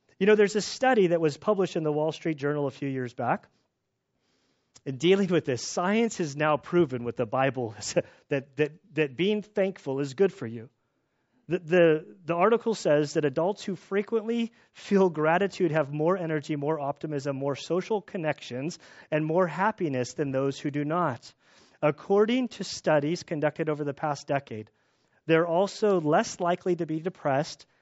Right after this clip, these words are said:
envious, greedy, or alcoholics.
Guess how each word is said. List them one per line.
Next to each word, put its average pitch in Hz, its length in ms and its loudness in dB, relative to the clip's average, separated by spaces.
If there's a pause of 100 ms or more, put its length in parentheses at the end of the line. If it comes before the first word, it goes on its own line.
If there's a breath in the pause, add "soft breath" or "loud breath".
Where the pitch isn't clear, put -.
(140)
envious, 160 560 0 (100)
greedy, 147 440 -2
or 139 140 0
alcoholics. 135 800 -2